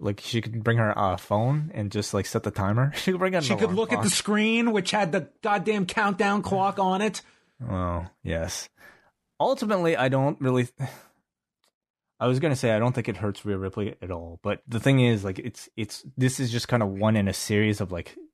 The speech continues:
Speaker 1: I would say missteps at this point. The fact that she is the champion right now, and we can't even tell whether or not she is a clear babyface or heel, I think is a big problem. Um, and I, I think it's also, like,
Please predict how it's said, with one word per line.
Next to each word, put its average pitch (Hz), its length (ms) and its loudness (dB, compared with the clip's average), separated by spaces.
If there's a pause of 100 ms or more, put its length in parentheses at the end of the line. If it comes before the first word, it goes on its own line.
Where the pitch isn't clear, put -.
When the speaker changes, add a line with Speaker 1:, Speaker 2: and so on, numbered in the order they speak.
(340)
Speaker 1:
I 151 80 4
would 214 120 2
say 190 260 4
missteps 135 640 2
at 101 120 -6
this - 120 -8
point. 85 280 -10 (220)
The 139 60 -2
fact 233 300 2
that 143 140 2
she 120 200 4
is 101 180 2
the 95 100 -4
champion 135 500 0
right 131 160 2
now, 131 340 0 (200)
and 113 120 -2
we 117 100 2
can't 143 280 0
even 185 200 0
tell 127 240 2
whether 120 240 4
or 110 60 2
not 110 160 2
she 110 160 -4
is 98 140 -4
a 95 60 -6
clear 107 340 0
babyface 101 560 -2
or 90 60 -4
heel, 101 520 -4 (440)
I - 80 -6
think 208 280 4
is 127 100 4
a 101 60 0
big 104 360 -2
problem. 85 480 -2 (640)
Um, 90 400 -2 (100)
and 104 140 2
I, 92 120 2 (140)
I 98 80 -4
think 135 240 0
it's 110 140 -2
also, 107 280 2
like, 90 360 -2